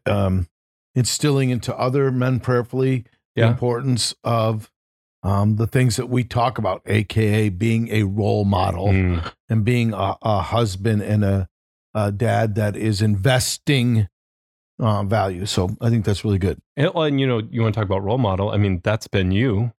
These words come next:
Speaker 2: Like, you've never made, like, you've always made sure that our family had food on the table. And you've always been clear that you would do whatever it took to do that.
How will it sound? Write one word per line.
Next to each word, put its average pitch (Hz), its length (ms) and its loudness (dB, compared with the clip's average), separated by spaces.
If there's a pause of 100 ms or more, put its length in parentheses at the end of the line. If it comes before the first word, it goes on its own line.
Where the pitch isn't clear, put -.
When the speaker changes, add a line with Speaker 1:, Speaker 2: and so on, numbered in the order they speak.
(260)
Speaker 2:
Like, 107 180 -2
you've 131 240 0
never 113 560 0
made, 104 560 0
like, 95 240 0
you've 117 160 0
always 143 320 -2
made 117 160 0
sure - 160 -2
that 101 240 0
our 107 80 0
family 113 340 0
had 117 120 0
food 110 180 0
on 110 80 2
the 117 80 -2
table. - 360 -6 (920)
And 104 180 0
you've 127 100 0
always 139 160 0
been 110 160 -2
clear 135 260 0
that 104 160 0
you 110 100 0
would 104 120 2
do 104 100 2
whatever 98 260 -2
it 85 80 -14
took - 220 0
to - 80 -10
do 98 180 0
that. 90 480 -2